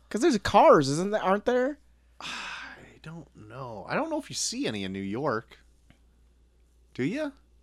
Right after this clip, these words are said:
Speaker 1: I don't know.
Speaker 2: I don't remember off the top of my head. But, uh,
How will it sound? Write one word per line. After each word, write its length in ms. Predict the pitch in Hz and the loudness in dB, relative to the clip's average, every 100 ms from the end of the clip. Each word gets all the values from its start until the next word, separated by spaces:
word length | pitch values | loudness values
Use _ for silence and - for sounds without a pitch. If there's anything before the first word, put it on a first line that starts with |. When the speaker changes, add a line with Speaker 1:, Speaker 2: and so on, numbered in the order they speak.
| _ - | _ -20
Speaker 1:
I 180 | 160 185 | -16 -12
don't 180 | 208 202 | -10 -8
know. 240 | 190 175 117 | -8 -6 0
Speaker 2:
I 80 | 143 | 0
don't 140 | 170 | 2
remember 340 | 139 143 131 117 | 0 2 4 2
off 100 | - | 0
the 60 | |
top 180 | - 131 | -2 -2
of 60 | 120 | -2
my 100 | 95 | -6
head. 360 | 107 107 92 - _ _ - _ - | -2 0 -2 -6 _ _ -20 _ 2
But, 220 | 127 123 | 4 6
uh, 460 | 123 117 113 104 | 6 6 4 2